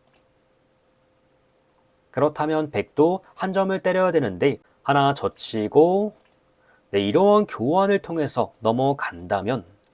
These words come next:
백을 잡을 수가 있는 것이죠. 네, 지금도 잡혔어요. 젖힌다면 뒷공배를 막아서 잡혔고 아래쪽을 단수 쳐도 흙이 딱 빠졌을 때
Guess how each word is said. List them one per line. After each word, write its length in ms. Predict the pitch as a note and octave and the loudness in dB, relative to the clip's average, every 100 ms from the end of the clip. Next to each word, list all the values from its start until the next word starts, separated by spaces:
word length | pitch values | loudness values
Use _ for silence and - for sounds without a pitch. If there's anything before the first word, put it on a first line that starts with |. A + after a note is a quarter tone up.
| _ _ _ _ | _ _ _ _
백을 400 | - - D3 F3+ - _ | -2 2 4 2 -2 _
잡을 420 | - - G#2 E3 | -8 -6 -2 -2
수가 320 | E3 F#3 F#3 | -4 -6 -4
있는 260 | C3 F2 A#2+ | -4 -6 -6
것이죠. 380 | C3+ - - - | -6 -8 -10 -6
네, 100 | C3+ | -6
지금도 320 | - G3+ F#3+ | -4 -2 -2
잡혔어요. 720 | - - D#3 - F#2+ F2+ C3+ - | -4 -4 -4 -4 -4 -6 -8 -14
젖힌다면 880 | - - - G#2+ G#2+ G#2 B2 E3 F3+ - _ _ _ _ _ _ _ _ | -14 -12 -8 -4 -2 -2 -2 -4 -6 -18 _ _ _ _ _ _ _ _
뒷공배를 420 | C#3 E3 E3+ E3+ | 0 2 2 0
막아서 600 | A#2+ F2 F2 B2+ - F2 - | 0 -4 0 0 2 -6 -8
잡혔고 680 | - G2 G#2 G2+ C#3+ C3+ F2+ _ _ _ _ _ _ _ _ _ _ - | -8 -4 -2 0 0 0 -4 _ _ _ _ _ _ _ _ _ _ 4
아래쪽을 540 | A2 D3 G3+ G3+ G3 | 4 4 2 4 2
단수 380 | - - B2+ C3+ | 0 -8 -8 -8
쳐도 500 | - C#3+ D#3 F3+ G3 _ _ _ _ | -6 -4 -2 -2 -6 _ _ _ _
흙이 240 | G3 G#3 | 2 4
딱 240 | G3 F#3+ - | 4 0 2
빠졌을 560 | F3+ F#3 F#3 E3 D3+ | 2 2 -2 -2 0
때 180 | A2 F#2 | 0 0